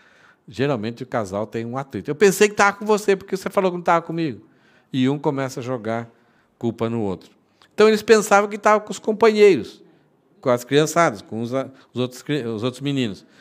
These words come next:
Eles andaram um dia inteiro. Não sei se tá certo esse cálculo que eu fiz, mas entre Nazaré e Jerusalém é em torno de cento e cinquenta quilômetros.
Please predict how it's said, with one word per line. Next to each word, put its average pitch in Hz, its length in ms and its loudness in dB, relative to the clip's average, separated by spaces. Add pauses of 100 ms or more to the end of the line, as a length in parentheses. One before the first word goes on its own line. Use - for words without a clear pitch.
(280)
Eles 156 240 0
andaram 156 500 0
um 131 100 -8
dia 196 440 -6
inteiro. 123 800 -4 (1900)
Não 185 140 2
sei 226 160 0
se 226 100 -10
tá 170 140 2
certo 147 440 -2
esse 120 200 -12
cálculo 113 420 -4
que 113 80 -6
eu 107 60 -6
fiz, 92 260 -12
mas 107 240 -8
entre 156 260 -8
Nazaré 120 460 -4
e 107 40 -8
Jerusalém 101 520 -8
é 117 60 -8
em 110 80 -10
torno 117 220 -8
de 104 80 -18
cento 135 280 -12
e 131 160 -20
cinquenta 117 580 -10
quilômetros. 101 720 -8